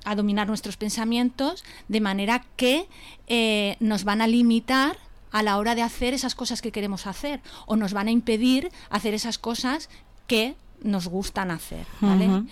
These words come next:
Speaker 1: Ese es un poco el, el patrón que se sigue, de, de tal manera que al final, eh, un descontrol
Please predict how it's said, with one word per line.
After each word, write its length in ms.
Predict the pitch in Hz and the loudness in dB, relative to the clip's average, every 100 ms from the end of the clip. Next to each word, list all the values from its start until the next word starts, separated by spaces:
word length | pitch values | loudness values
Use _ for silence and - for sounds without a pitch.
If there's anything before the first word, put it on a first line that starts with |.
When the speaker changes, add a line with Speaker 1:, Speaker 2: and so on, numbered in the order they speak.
| - | -8
Speaker 1:
Ese 180 | 208 247 | -4 4
es 60 | |
un 100 | 262 | 2
poco 340 | 240 240 233 269 | 4 -4 0 0
el, 240 | 254 208 | 0 -2
el 300 | - 185 180 | -4 -4 -4
patrón 440 | 175 175 - 196 202 - - | -4 -4 -2 -6 -6 -12 -6
que 100 | 240 | -4
se 120 | 214 | -4
sigue, 260 | - 180 175 | -6 -6 -6
de, 140 | 165 - | -8 -8
de 120 | 175 | -10
tal 120 | 170 175 | -6 -6
manera 280 | 185 202 | -4 -4
que 180 | 214 226 - - - | -4 -8 -8 -18 -8
al 120 | 196 | -8
final, 420 | 294 190 196 214 - - - - | -4 -2 0 0 -4 -16 -18 -12
eh, 240 | - 208 196 | -4 -2 0
un 160 | 214 220 | 0 2
descontrol 1120 | 208 - 208 214 - 220 220 214 214 214 | 0 0 0 0 0 2 4 6 6 4